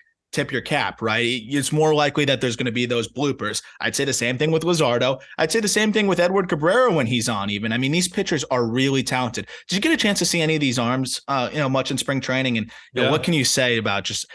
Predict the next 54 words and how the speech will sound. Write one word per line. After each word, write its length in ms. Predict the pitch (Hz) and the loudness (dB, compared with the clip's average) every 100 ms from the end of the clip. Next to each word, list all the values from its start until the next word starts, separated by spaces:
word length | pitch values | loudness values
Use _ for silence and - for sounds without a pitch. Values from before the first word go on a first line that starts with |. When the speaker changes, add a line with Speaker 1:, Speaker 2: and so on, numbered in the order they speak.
| - | -8
Speaker 1:
just 160 | 135 - | -4 -2
how, 180 | 139 - | 0 0
I 80 | 175 | 2
mean, 160 | 160 156 | 2 2
that's 240 | 180 180 | 0 0
the 100 | 160 | 0
bread 220 | 156 147 | 2 2
and 100 | 131 | 2
butter 240 | 135 139 117 | 2 2 0
for 140 | 120 | 0
this 140 | 113 | 0
Marlins 300 | 120 117 110 | 0 0 -2
team. 200 | 110 139 113 - - | -2 -2 -4 -12 -4
That's 220 | 139 160 | -2 2
how 80 | 170 | 2
this 140 | 156 151 | 2 2
Marlins 320 | 143 135 - | 2 2 0
team 160 | 131 | 0
is 80 | 117 | -2
gonna 180 | - 113 | -2 -2
succeed, 460 | - 104 - 151 131 | -2 -2 -2 0 0
is 100 | 127 | 0
off 220 | 123 120 | 0 -2
of 80 | 110 | -2
the 60 | |
backs 320 | 107 135 131 | 0 -2 -2
of, 180 | 117 95 - | -4 -4 -6
of 200 | 117 - | -6 -4
this 200 | 110 120 | -4 -4
extremely 540 | 110 - - 143 127 101 | -4 -4 -2 0 0 -2
talented 540 | - 127 123 107 101 | -4 -2 -2 -2 -6
rotation. 680 | 98 92 - 196 180 107 98 - - - 123 | -6 -4 0 0 0 -2 -4 -10 -18 -8 -2
Um, 380 | 113 92 80 - 113 | -2 -2 -6 -14 -4
but 240 | 151 139 - _ 147 | -2 -2 -6 _ -4
can 120 | 156 | 0
you 80 | 160 | 0
speak 260 | - 175 | 0 -2
to 100 | - | -2
just 220 | 120 - | -4 -6
what 400 | 110 107 98 139 | -6 -10 -4 -2
it 60 | 139 | -2
was 180 | 104 113 | -2 -2
like 220 | 117 113 | -2 -2
to 80 | 101 | -2
see 360 | - 120 117 - | -2 0 -2 -2
all 240 | 120 120 | 0 0
of 100 | 107 | 0
these 240 | 113 104 101 | -2 -2 -2
young, 420 | 110 107 107 107 | -2 0 -2 -4
talented 480 | - 110 104 98 98 | -4 -4 -4 -6 -6
arms 300 | 104 101 98 | -6 -4 -4
here 180 | 104 101 | -4 -6
in 100 | 95 | -6
Miami? 520 | 95 95 92 85 - | -8 -8 -10 -14 -18